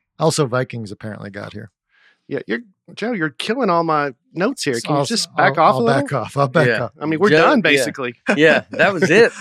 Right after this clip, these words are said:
Speaker 1: <laughs> That's all I knew.
Speaker 3: <laughs>
Speaker 1: That's the only Explorer I knew, so I was like, "I gotta get
Speaker 2: So
Speaker 1: it in
Speaker 2: this
Speaker 1: there."
Speaker 2: week,
Speaker 3: Yeah.
Speaker 2: I'll be at, uh,
Speaker 3: <laughs> Yeah.
Speaker 1: <laughs> I
Speaker 2: at two
Speaker 1: know,
Speaker 2: more ads to read.
Speaker 1: I know nothing about any Explorers. I'm sorry.
Speaker 2: Well, you're right.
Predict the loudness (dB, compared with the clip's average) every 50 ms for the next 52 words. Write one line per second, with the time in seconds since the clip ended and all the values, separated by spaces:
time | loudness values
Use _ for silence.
0 | -14 -14 -12 -4 2 2 2 4 6 6 6 8 8 6 6 6 4 4 2 2
1 | 2 2 2 4 4 6 6 6 6 6 4 2 0 2 4 6 8 8 8 6
2 | 6 6 6 8 8 6 6 6 4 2 2 2 0 -2 0 0 0 0 0 0
3 | -2 0 2 4 4 4 4 4 4 4 4 4 4 4 4 4 4 4 2 0
4 | 2 2 4 4 4 4 4 2 0 -2 -2 0 2 2 0 0 0 0 2 4
5 | 4 2 2 0 -2 -2 -4 -6 -14 -14 -16 -18 -16 -4 0 2 4 4 6 6
6 | 6 6 6 6 4 2 0 -2 -4 -2 0 2 4 4 4 4 4 2 0 0
7 | 0 -2 -2 -2 -2 -4 -4 -4 -4 -4 -6 -6 -8 -10 -12 -10 -8 -8 -8 -6
8 | -8 -8 -8 -8 -8 -10 -10 -12 -12 -12 -12 -14 -18 -20 _ _ _ -20 -20 -20
9 | -20 -20 -20 -20 -20 -16 -16 -16 -16 -18 -18 -20 -16 -4 0 2 4 4 4 6
10 | 6 6 6 6 4 2 -2